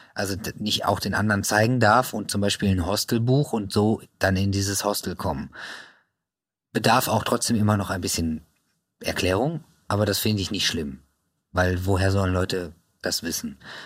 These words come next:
Aber in Deutschland funktioniert das natürlich ein bisschen einfacher, wir brauchen nicht den Reisepass, sondern nur den Ausweis und der ersetzt, glaube ich, schon den Ausweis,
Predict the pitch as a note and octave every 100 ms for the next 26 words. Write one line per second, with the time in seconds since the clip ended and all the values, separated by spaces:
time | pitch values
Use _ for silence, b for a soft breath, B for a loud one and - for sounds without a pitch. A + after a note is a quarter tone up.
0 | B F#2 F2 F2+ F#2 - G2+ - G#2 G#2
1 | G2 F#2+ G2 F#2 F#2 F2 F2 E2+ F#2 F#2
2 | F#2+ E2+ F2 F2+ E2 E2+ F2 F#2 G2 -
3 | G2 - F#2 F2+ F#2 F2 F2+ F2 _ _
4 | _ - E2 E2 F#2 G2 - G#2+ A#2+ B2+
5 | - B B B - F#2 - G2 A2 G#2+
6 | F#2+ F#2+ - - F2+ F#2 F2+ - F2+ F2
7 | F2+ F2 E2 E2 D#2+ - - - -